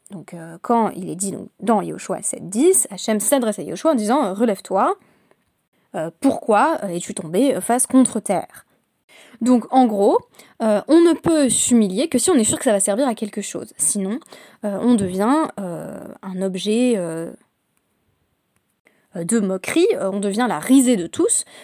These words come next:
euh, parce qu'on voit bien que telle personne, euh, éminente, euh, qui, euh, qui s'est humiliée, qui s'est, euh, dégradée en se jetant face contre terre, n'a pas reçu de réponse à ses prières. Et, euh,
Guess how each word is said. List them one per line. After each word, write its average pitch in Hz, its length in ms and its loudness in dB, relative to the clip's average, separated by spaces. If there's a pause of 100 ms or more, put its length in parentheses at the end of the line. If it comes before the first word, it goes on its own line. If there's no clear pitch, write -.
(140)
euh, 196 80 -6
parce - 280 -6
qu'on 277 220 0
voit 185 160 -4
bien 233 220 -2
que 220 280 -2
telle 233 220 -2
personne, 220 440 -2
euh, - 140 -8 (380)
éminente, 214 600 2
euh, 180 200 -10
qui, 220 320 -4 (300)
euh, 185 40 -12 (140)
qui - 120 -12
s'est - 180 -4
humiliée, 170 360 -6
qui 214 140 -8
s'est, 220 240 -4 (220)
euh, 180 40 -12
dégradée 180 560 -6
en 247 120 0
se 214 140 -6
jetant 185 240 -10
face - 180 -12
contre - 260 -18
terre, 254 240 0
n'a 208 100 -2
pas 330 140 -4
reçu 220 240 -4
de 190 60 -4
réponse 202 300 -8
à - 20 -12
ses 269 120 -4
prières. 190 360 -6 (840)
Et, 285 300 4
euh, 170 320 -4